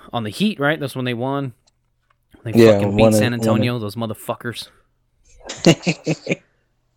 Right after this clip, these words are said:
Speaker 1: Um, but his argument was he's better because he got to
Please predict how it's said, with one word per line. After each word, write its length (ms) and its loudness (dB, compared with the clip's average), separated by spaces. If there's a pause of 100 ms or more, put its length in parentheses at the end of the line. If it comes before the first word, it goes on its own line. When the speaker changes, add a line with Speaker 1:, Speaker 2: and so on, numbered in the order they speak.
Speaker 1:
Um, 400 -4
but 100 -2
his 220 0
argument 400 -2
was 420 -6 (100)
he's 300 -4
better 580 -2 (540)
because 480 -4
he 300 -4
got 240 -2
to 320 -8